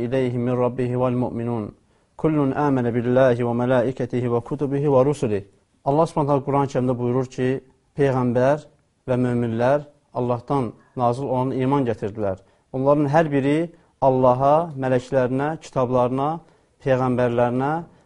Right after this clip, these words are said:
axirət gününə iman gətirdilər. Və gördüyünüz kimi burada Allah Subhanahu taala peyğəmbərlərə imanı, imanın əsaslarının biri kimi bizim üçün qeyd etmişdir. Allah Subhanahu taala Quran-ı Kərimdə buyurur ki, "İnnellezine yekfuruna billahi ve rusulihi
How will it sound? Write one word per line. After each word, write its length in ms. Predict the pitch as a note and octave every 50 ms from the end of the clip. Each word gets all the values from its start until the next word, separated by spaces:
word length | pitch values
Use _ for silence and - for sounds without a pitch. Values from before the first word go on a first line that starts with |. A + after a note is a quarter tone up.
| _ _ -
axirət 400 | C3+ C#3 - - D3 D#3 D#3 - -
gününə 440 | D3 C#3 C#3 C#3+ C#3+ C#3+ D3 D3+ - - _ _ _ _ _ _ -
iman 300 | C3 C3+ C#3 D3+ D3+ C#3
gətirdilər. 520 | B2+ A#2 - A#2 G#2 - A2+ G#2 G2+ - - _ _ _ _ _ _ -
Və 160 | - D3+ D#3+
gördüyünüz 400 | D3+ D#3 D3+ D3 D3 D#3 D#3+ D#3
kimi 200 | - - C#3+ C3+
burada 300 | C3 C#3 C#3 B2+ C3 C3
Allah 200 | B2 B2+ B2+ C3
Subhanahu 260 | B2+ - - C3 B2 A#2+
taala 380 | B2+ B2 C3 C#3 C#3+ D3 C#3+ - - _ _ _ _ _ _ _ _ _ -
peyğəmbərlərə 760 | D3+ D3 C#3 C#3 C#3 C3+ C3+ C3 C3+ C3 C3+ C3+ D3+ D#3+ -
imanı, 580 | C#3 C3+ C3 C3 C3 C3+ D3 D3+ D#3+ E3 F#3 F3+ _ _ _ - - - - - - - - - - -
imanın 420 | C#3+ C#3+ C3+ C#3 C#3 C#3+ D3+ D#3 D#3+
əsaslarının 600 | - - - - C3+ - C#3 C3+ C3+ D3+ D3+ C#3+
biri 360 | C3 C#3 C#3 D#3 D#3 - - - _ _ _ _ _ _ _
kimi 240 | - C#3+ C#3 C#3 B2+
bizim 160 | B2+ C#3 C#3
üçün 220 | B2+ - C#3+ C3+
qeyd 200 | B2 D3 C#3 B2
etmişdir. 520 | A#2+ A2 - A2+ G#2 G2 - G#2 G2 - _ _ _ _ _ _ _ _ _ -
Allah 200 | C#3+ C#3+ D3+ E3
Subhanahu 240 | D#3+ - E3 D3 C#3+
taala 100 | C#3+ C3
Quran-ı 240 | C3+ C#3 C#3 C#3 B2
Kərimdə 240 | - C3 B2 B2+ A#2+
buyurur 260 | B2 A#2+ A#2+ B2+ C3
ki, 360 | B2+ - - C3 C3 C3+ C3+ - - _ _ _ _ _ _ _ - _ -
"İnnellezine 640 | - C#3+ D3+ C#3+ C#3 C3 B2+ B2+ B2+ B2 C#3 C#3 C3+
yekfuruna 600 | B2+ A#2+ - - - C3+ B2+ C3 C3 B2+ A2+ A2+
billahi 520 | B2 A2+ A#2 A#2+ C3 C3 B2+ B2 B2 A#2
ve 100 | A#2 A#2
rusulihi 600 | B2+ C3 C3 - B2 A#2+ B2 B2 C3 C3 C3+ B2+